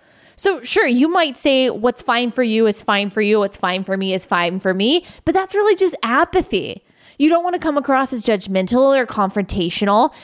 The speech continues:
Um, but the fact is, you believe it is true. Plus, every sane person believes in a higher moral law, that, uh, there are some absolute truths that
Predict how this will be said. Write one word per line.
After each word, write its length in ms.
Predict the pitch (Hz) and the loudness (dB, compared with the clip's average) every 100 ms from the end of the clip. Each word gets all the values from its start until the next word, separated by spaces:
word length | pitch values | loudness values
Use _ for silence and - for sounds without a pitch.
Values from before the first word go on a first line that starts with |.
| - | -6
Um, 440 | 233 226 226 220 - _ _ - | 0 2 0 -2 -12 _ _ -14
but 300 | 220 285 285 233 | -2 -2 -2 -4
the 100 | 247 | -6
fact 380 | 247 302 302 - | 0 0 0 0
is, 640 | 302 294 285 302 - - _ | 2 4 2 -2 -10 -16 _
you 280 | 185 185 254 | 0 4 4
believe 800 | 240 269 247 240 240 240 202 - _ _ - | 2 0 2 2 2 0 -2 -18 _ _ -2
it 80 | 214 | 2
is 160 | 202 | 2
true. 400 | - - 170 - - - - - | -2 -4 -4 -4 -10 -18 -20 -2
Plus, 220 | 381 302 - - | 0 0 -4 -4
every 440 | 311 359 370 381 | 0 0 0 0
sane 420 | 320 - 262 262 240 | 0 0 0 0 -2
person 520 | 226 208 - 175 180 | 0 0 0 -2 0
believes 580 | 208 214 226 233 240 - | 0 0 0 2 0 0
in 160 | 208 | -2
a 80 | 196 | -2
higher 520 | - 233 226 220 220 - | -4 -2 2 4 2 0
moral 720 | 196 196 202 202 190 175 170 - | 0 2 4 4 2 2 0 -2
law, 400 | 160 107 76 - - - - | -4 -2 -4 -6 -14 -20 -6
that, 340 | 202 226 220 - _ - | 0 0 -2 -14 _ -2
uh, 120 | 220 | -2
there 260 | 202 247 262 | 2 2 2
are 160 | 247 | 2
some 360 | 240 - 302 311 | 0 0 0 0
absolute 580 | - 254 262 - 254 226 | 0 0 0 -4 -6 -4
truths 480 | - 262 233 220 - - | -4 0 0 -2 -12 -6
that 420 | 202 214 208 - | 0 0 0 -6